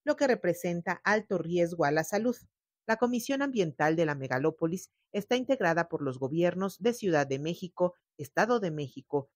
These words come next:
Hidalgo, Morelos, Puebla, Querétaro y Tlaxcala. Para mejorar la calidad del aire, el gobierno de Ciudad de México recomienda cargar gasolina después de las seis de la tarde, ya que a esa hora la temperatura disminuye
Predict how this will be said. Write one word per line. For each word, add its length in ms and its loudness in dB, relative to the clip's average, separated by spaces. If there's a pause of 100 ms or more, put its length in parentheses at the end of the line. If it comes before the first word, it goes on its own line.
(160)
Hidalgo, 580 2 (200)
Morelos, 600 0 (200)
Puebla, 440 0 (240)
Querétaro 680 2
y 120 -8
Tlaxcala. 760 0 (260)
Para 200 4
mejorar 400 2
la 100 2
calidad 440 2
del 200 2
aire, 440 2
el 120 2
gobierno 500 2
de 120 -4
Ciudad 280 2
de 120 0
México 500 -2 (240)
recomienda 720 0
cargar 440 0
gasolina 600 0
después 420 -4
de 100 2
las 180 -4
seis 220 -2
de 120 0
la 100 2
tarde, 460 2 (420)
ya 140 4
que 120 2
a 80 8
esa 320 4
hora 220 6
la 100 2
temperatura 640 2
disminuye 680 0